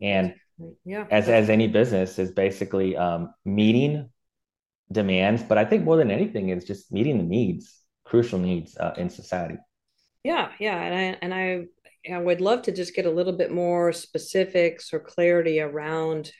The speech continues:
Speaker 2: how you do support young adults to launch into fulfilling careers, or maybe land that,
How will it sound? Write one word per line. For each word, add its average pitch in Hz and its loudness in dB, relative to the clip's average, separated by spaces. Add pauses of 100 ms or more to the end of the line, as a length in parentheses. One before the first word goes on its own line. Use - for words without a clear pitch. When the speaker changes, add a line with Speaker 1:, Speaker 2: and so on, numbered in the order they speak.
(100)
Speaker 2:
how 208 0
you 190 -6
do 170 0 (300)
support 156 -2
young 156 -4
adults 139 -6 (720)
to 147 2 (400)
launch 185 -4
into 175 -2
fulfilling 151 -4
careers, 143 -2
or 151 -2
maybe 151 -2
land 180 -2
that, 156 -4